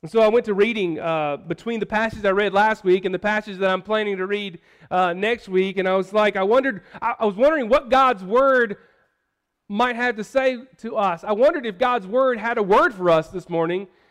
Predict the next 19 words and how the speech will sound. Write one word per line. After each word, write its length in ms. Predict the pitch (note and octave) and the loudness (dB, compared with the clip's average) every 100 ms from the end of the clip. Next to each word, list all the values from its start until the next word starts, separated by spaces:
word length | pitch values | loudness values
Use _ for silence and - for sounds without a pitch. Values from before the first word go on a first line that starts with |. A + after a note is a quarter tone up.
| _ _ _ | _ _ _
that 200 | F3 G#3+ | -2 0
was 160 | G#3 F#3 | -2 -2
maybe 280 | A3+ A3+ | -4 -4
more 500 | G#3 G#3+ A3 G#3 G3+ - | -2 2 2 0 -2 -8
applicable 680 | G#3 G#3 G#3 E3+ F#3 F3 E3 | -8 -8 -8 -8 -6 -6 -10
to 100 | - | -16
the 100 | E3 | -16
situation. 680 | D3+ F3+ - D#3+ D#3 B2+ - E3 _ _ _ _ _ _ _ _ _ _ _ _ _ _ _ _ _ _ _ _ _ _ _ _ - | -14 -16 -12 -10 -10 -12 -20 -20 _ _ _ _ _ _ _ _ _ _ _ _ _ _ _ _ _ _ _ _ _ _ _ _ -16
And 100 | A4+ | -14
it 80 | |
does. 420 | A4+ G#4+ G#4 F4 _ _ _ _ _ _ _ _ _ _ _ _ _ _ _ _ _ _ _ - | -12 -12 -14 -18 _ _ _ _ _ _ _ _ _ _ _ _ _ _ _ _ _ _ _ -2
Plain 220 | D#4 C#4+ | 0 0
as 100 | B3+ | -4
day. 320 | G#3+ G#3 G3+ _ _ _ _ _ _ _ _ _ _ _ _ _ _ _ _ _ _ _ _ _ - | -4 -4 -6 _ _ _ _ _ _ _ _ _ _ _ _ _ _ _ _ _ _ _ _ _ -4
Luke 220 | B3 A#3+ | -4 -4
twelve, 460 | A3+ G#3 D#3 C3+ _ _ _ _ _ _ _ | 0 2 0 -4 _ _ _ _ _ _ _
twenty-two 600 | - G3 G3 G3 E3+ D3+ - _ _ _ - | -8 -6 -4 -4 -4 -4 -14 _ _ _ -10
through 120 | D#3+ | -6
thirty-two. 560 | E3 D3 C#3 C#3 A#2+ | -6 -6 -8 -10 -10